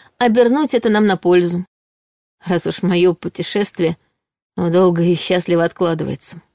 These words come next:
Что ты имеешь в виду, Амелия? Пусть Эртернар напишет письмо своей матери,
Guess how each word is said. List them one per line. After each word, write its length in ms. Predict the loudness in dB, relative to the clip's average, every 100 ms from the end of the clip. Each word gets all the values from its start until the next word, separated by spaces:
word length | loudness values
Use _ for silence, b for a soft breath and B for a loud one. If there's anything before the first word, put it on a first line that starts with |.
| _ _ _ _ _ _ _ _ _ _
Что 280 | -20 -8 -6
ты 280 | -4 2 4
имеешь 420 | 6 6 4 2
в 80 | 0
виду, 220 | 0 0
Амелия? 400 | 0 0 -2 -8 -14 _ _ _ _ _ 0
Пусть 560 | 2 2 -2 -8 -14 _ _ -4
Эртернар 800 | -4 0 0 2 2 -2 -6 -16 _ _ _ _ 0
напишет 600 | 2 2 0 -2 -2 -4
письмо 480 | -6 -4 -2 0 -2
своей 380 | -2 0 0 2
матери, 520 | 2 0 -4 -10